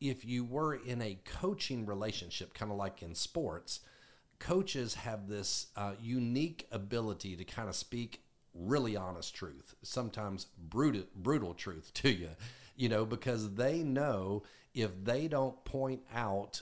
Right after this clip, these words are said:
you know, where you're missing the mark, where you aren't mastering the fundamentals, so to speak, in sports, then they know there's gonna be a breakdown somewhere. And they know that, you know, in the crunch of the game, the prime time moments,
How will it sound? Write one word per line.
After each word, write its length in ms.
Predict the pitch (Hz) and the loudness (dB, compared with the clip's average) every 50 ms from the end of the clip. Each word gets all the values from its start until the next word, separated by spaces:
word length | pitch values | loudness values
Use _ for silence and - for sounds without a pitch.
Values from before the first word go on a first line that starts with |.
| - - | -6 -4
you 140 | 113 107 | -2 0
know, 120 | 104 104 101 | 2 2 0
where 300 | 98 95 107 113 113 110 | 0 0 0 0 2 2
you're 240 | 104 95 95 95 92 | 0 0 0 0 0
missing 540 | 85 90 101 147 180 165 - - 113 92 87 | 0 0 2 4 4 4 4 2 0 -2 -2
the 60 | 85 | -4
mark, 380 | 82 82 82 98 120 120 - - | -4 -2 0 0 0 0 -2 -2
where 160 | 104 107 107 | 0 0 0
you 320 | 101 98 107 107 107 101 - | 0 0 -2 -2 -4 -4 -2
aren't 460 | 110 117 135 143 139 - - - - 104 | 2 4 4 4 4 0 -6 -10 -6 -4
mastering 640 | 95 95 95 104 95 - - - 107 104 98 95 | -2 0 0 0 -2 -2 -4 -4 -2 -2 -2 -2
the 80 | 90 - | -2 -4
fundamentals, 640 | - 107 101 95 90 90 90 92 90 90 90 90 - | -2 -2 -2 -2 -2 -2 -4 -4 -4 -4 -4 -4 -4
so 200 | - - 101 92 | -2 -2 -2 -2
to 100 | 90 90 | -2 -4
speak, 420 | - - - 92 95 95 - - | -4 -4 -2 -4 -4 -4 -6 -8
in 240 | 95 92 87 87 87 | -8 -6 -6 -6 -6
sports, 600 | - - - - 165 139 101 107 107 - - - - - - - - - - - - - | -6 -4 0 2 4 4 4 4 2 -2 -6 -8 -10 -12 -20 -20 -20 -20 -20 -20 -14 -4
then 220 | 117 113 123 123 | 0 2 2 4
they 100 | 131 139 | 4 4
know 140 | 139 135 131 | 4 4 2
there's 180 | 123 120 107 98 | 2 2 0 -2
gonna 120 | 117 113 104 | -2 0 2
be 80 | 104 | 2
a 60 | 92 | 0
breakdown 540 | 82 82 101 101 101 - - 95 85 82 85 | 2 2 2 0 0 0 -4 -6 -6 -4 -2
somewhere. 600 | - - 90 87 87 80 82 80 78 82 85 82 - - - - - _ - | -2 -2 -2 -2 -4 -4 -6 -6 -4 -6 -6 -8 -10 -16 -20 -20 -16 _ -2
And 140 | 110 107 110 | 0 2 2
they 120 | 113 117 | 2 2
know 320 | 117 110 107 104 101 98 101 | 2 2 2 2 2 2 0
that, 320 | 90 98 95 95 92 - - | 0 0 -2 -2 -2 -6 -2
you 100 | - 110 | 0 2
know, 300 | 101 98 95 95 95 - - - | 2 2 2 0 -2 -4 -4 -2
in 420 | 127 123 123 120 113 110 110 107 - | 0 2 2 2 2 0 0 -2 -4
the 100 | 107 101 98 | -4 -4 -4
crunch 600 | - - - - 143 139 139 - - - - - - | -4 -8 -4 -2 0 2 2 0 0 -2 -4 -2 -4
of 140 | 113 98 | -4 -4
the 60 | 101 104 | -4 -2
game, 460 | 92 107 104 98 90 87 90 95 95 | 0 0 2 2 2 0 0 -2 -2
the 80 | 98 90 | -4 -4
prime 420 | - - - 113 113 117 120 117 | -6 -2 -2 0 0 2 0 -2
time 400 | - - - 110 101 98 95 92 | -4 -4 -4 -4 -2 -2 -2 0
moments, 520 | 95 110 131 139 117 92 90 95 - - | 2 2 2 2 2 0 -2 -4 -4 -10